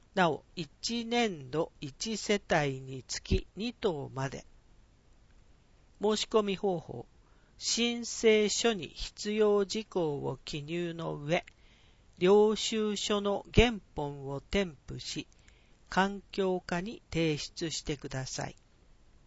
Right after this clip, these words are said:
申請書には、獣医師が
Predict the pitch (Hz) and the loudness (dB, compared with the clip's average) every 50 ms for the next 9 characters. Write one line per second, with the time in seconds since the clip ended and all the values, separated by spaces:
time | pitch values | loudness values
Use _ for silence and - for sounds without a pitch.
0 | - _ - - - - - - _ _ - - - - - - - - - - | -20 _ -20 -20 -20 -20 -20 -20 _ _ -20 -20 -20 -20 -20 -20 -20 -20 -20 -20
1 | - - - - 240 240 240 240 240 - - 254 240 233 226 220 - - - 233 | -18 -10 -6 0 0 0 0 0 -4 -4 2 6 8 8 8 6 4 2 0 0
2 | 214 175 139 131 127 135 - - - - - - - - - - - - - - | 0 0 -6 -8 -4 -4 -4 -4 -6 -18 -20 -20 -20 -20 -20 -20 -20 -14 -8 -4
3 | 190 214 233 233 233 233 - - 233 208 - - - 156 127 131 127 - | 0 0 0 0 0 -2 -4 -2 -2 -2 -2 -2 -4 -6 -8 -8 -10 -10